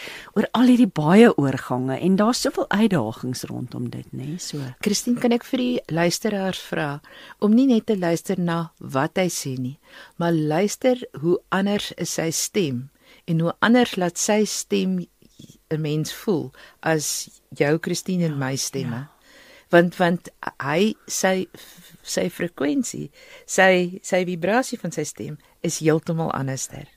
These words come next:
Speaker 1: En dit
Speaker 2: En
Speaker 1: kom
Speaker 2: so
Speaker 1: natuurlik
Speaker 2: roer hy.
Speaker 1: ook uit die natuur uit, né?
Speaker 2: Natuurlik.
Speaker 1: Hy woon in Lindley en hy's 'n gebedstapper. So kom ons luister en kom ons luister dan met hierdie fyn ingesteldheid en kyk wat gebeur met ons binnekant dan. So kom ons luister na Piet.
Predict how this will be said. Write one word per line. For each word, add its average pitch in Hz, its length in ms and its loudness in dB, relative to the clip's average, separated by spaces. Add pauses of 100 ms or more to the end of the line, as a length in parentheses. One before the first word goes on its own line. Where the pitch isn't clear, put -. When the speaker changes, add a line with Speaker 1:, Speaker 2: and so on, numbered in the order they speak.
(240)
Speaker 1:
En 175 80 -2
dit 175 100 -4
Speaker 2:
En 170 60 2
Speaker 1:
kom 160 100 0
Speaker 2:
so 180 60 4
Speaker 1:
natuurlik 180 420 4
Speaker 2:
roer - 0 -
hy. 151 60 4
Speaker 1:
ook 160 120 4
uit 160 120 2
die 156 120 2
natuur 160 560 -2
uit, 147 100 -4
né? - 20 -4
Speaker 2:
Natuurlik. 180 420 6
Speaker 1:
Hy 165 180 6
woon 170 180 8
in 175 200 8
Lindley 180 440 6
en 180 120 6
hy's 151 260 -2
'n - 40 -6
gebedstapper. 170 680 -2 (280)
So 311 140 8 (140)
kom 302 220 12
ons 302 180 10
luister 175 400 6
en 202 80 6
kom 262 120 8
ons 339 120 8
luister 208 340 4
dan 214 180 8
met 196 160 6
hierdie 185 320 6 (440)
fyn 254 560 2
ingesteldheid 175 960 -2
en 147 80 -8
kyk - 260 0
wat - 140 -2
gebeur 147 360 2
met 147 180 -4
ons 151 260 -4
binnekant 117 540 -8
dan. 117 320 -8 (440)
So - 180 -2
kom 160 180 0
ons 156 120 4
luister 123 280 0
na 127 200 -4
Piet. - 480 -10